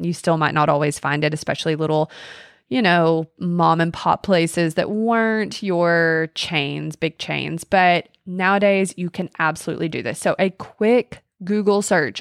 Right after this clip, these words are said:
on your phone to look at the menu ahead of time. Now, you might not always have the nutrition facts information. We're gonna talk about this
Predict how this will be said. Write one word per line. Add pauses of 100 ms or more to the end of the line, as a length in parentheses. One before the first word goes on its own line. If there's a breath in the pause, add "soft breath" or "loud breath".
on
your
phone (300 loud breath)
to
look
at
the
menu
ahead
of
time. (300 loud breath)
Now,
you
might
not
always
have
the
nutrition
facts (220)
information. (340 loud breath)
We're
gonna
talk
about
this